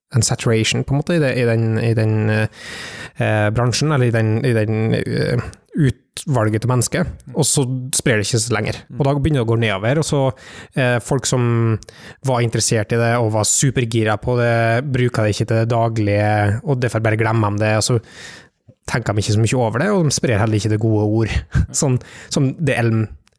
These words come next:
mye har livnært seg til, da. Det er lidenskapelig opptatt evangelisering, eh, som foregår. Og samme er det med mange andre teknologier også, da. Eh,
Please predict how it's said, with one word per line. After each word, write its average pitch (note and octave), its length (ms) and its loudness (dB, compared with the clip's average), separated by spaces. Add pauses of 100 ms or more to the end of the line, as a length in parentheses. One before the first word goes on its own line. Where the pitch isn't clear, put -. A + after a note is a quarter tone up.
(320)
mye C#3+ 400 2
har A#2+ 80 0
livnært A#2 320 2
seg A#2 140 -2
til, A2+ 100 2
da. G#2+ 60 0 (160)
Det A#2 80 0
er - 340 -6
lidenskapelig C3 880 2
opptatt - 480 -2
evangelisering, A2 880 0 (260)
eh, B2 520 0 (120)
som B2+ 220 0
foregår. A2+ 320 0 (640)
Og D#3 80 0
samme D3+ 220 0
er F3+ 80 2
det C3+ 80 2
med A2 100 2
mange A#2 220 2
andre G#2+ 240 -2
teknologier A2+ 640 -2
også, B2+ 220 2
da. - 1040 -12
Eh, C3 220 2